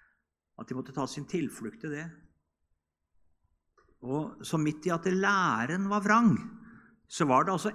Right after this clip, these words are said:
enkeltmennesker som levde med Jesus på tross av samfunnets lære.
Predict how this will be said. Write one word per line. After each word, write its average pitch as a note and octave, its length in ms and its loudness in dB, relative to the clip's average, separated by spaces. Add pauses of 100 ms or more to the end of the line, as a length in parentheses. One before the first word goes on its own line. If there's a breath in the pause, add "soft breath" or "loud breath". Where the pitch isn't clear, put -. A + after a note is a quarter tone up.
enkeltmennesker F3 1080 -4 (2000)
som D#3+ 180 -4
levde C#3 280 -2
med E3 160 -2
Jesus C3 320 -6
på F#3 160 -10
tross - 400 -8
av F3+ 80 -6
samfunnets C#3 880 -6
lære. B2 260 -8